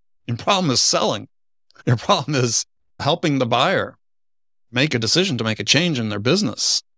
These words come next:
And yet, if you, when you spend any amount of time on LinkedIn, look at the, the posts, as I do, it's from my industry, I guess, is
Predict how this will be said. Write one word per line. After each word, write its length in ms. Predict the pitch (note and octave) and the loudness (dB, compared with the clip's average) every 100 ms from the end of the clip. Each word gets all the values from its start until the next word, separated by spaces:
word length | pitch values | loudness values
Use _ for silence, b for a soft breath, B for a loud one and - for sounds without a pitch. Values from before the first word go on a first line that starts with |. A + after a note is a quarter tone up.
| - | 0
And 80 | C3+ | 2
yet, 180 | D#3+ - | 2 -2
if 80 | - | -4
you, 240 | C3+ B2 | -2 0
when 140 | A#2+ B2 | 0 0
you 100 | A#2 | 0
spend 240 | - C#3 | 0 0
any 100 | B2+ | 2
amount 180 | E3 C3 | 2 2
of 40 | A2 | 0
time 200 | A#2+ A2+ | -2 0
on 120 | G#2 | 0
LinkedIn, 1000 | A#2+ A#2 - D#3 D3 C3+ B2 A2 G#2+ A2+ | 0 0 0 2 2 0 -2 -4 -4 0
look 140 | B2+ | 0
at 140 | G#2 - | -2 -6
the, 180 | G#2+ B2 | -8 -6
the 140 | C3+ | -8
posts, 340 | A#2 E3+ E3+ - | 0 2 2 2
as 220 | C3 - | 0 2
I 100 | B2 | 0
do, 260 | A2+ G2 C3 | 2 0 -2
it's 240 | - - | -2 -2
from 100 | G#2 D3+ | -2 -2
my 240 | C#3 C3+ | -2 0
industry, 400 | B2+ C#3 - G#2+ | 0 0 -2 -2
I 80 | G#2 | -2
guess, 260 | A2+ C#3 - _ _ - | -2 -4 -10 _ _ -4
is 720 | E3 D#3+ C#3+ C3+ A#2+ - | 2 4 4 2 0 -2